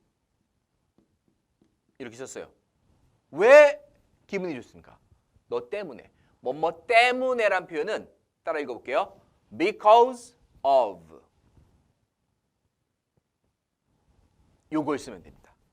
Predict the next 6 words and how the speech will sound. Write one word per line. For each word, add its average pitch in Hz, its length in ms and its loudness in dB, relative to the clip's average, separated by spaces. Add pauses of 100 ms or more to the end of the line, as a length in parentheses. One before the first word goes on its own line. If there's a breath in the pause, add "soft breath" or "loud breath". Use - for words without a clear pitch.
(140)
그래서 160 480 -10 (800)
because 139 1040 -6 (1600)
of 117 720 -6 (1200)
you. 233 300 -16 (800)
I'm 262 240 2
happy 294 640 -2